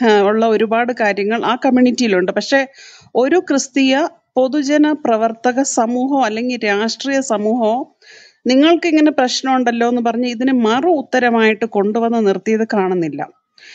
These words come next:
അപ്പോൾ ഞാനിത്, ആ, ഈ, ആ, ആ, വ്യക്തി, ആ, എന്ന് പറയുമ്പോ രാഷ്ട്രീയ, ആ,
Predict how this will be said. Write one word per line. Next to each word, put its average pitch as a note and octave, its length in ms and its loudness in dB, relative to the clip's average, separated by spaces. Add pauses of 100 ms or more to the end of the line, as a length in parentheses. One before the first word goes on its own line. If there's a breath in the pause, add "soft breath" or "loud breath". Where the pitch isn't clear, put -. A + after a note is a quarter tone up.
(260 loud breath)
അപ്പോൾ C#4 220 0
ഞാനിത്, B3+ 640 -4 (280)
ആ, G3+ 220 4 (120)
ഈ, C4+ 400 0
ആ, G3 360 0 (800)
ആ, F#4+ 460 -2 (140)
വ്യക്തി, G3+ 600 -2
ആ, F#3 160 2
എന്ന് G3+ 140 0
പറയുമ്പോ G#3+ 300 0
രാഷ്ട്രീയ, C#4 640 -4 (500 loud breath)
ആ, G#3+ 360 2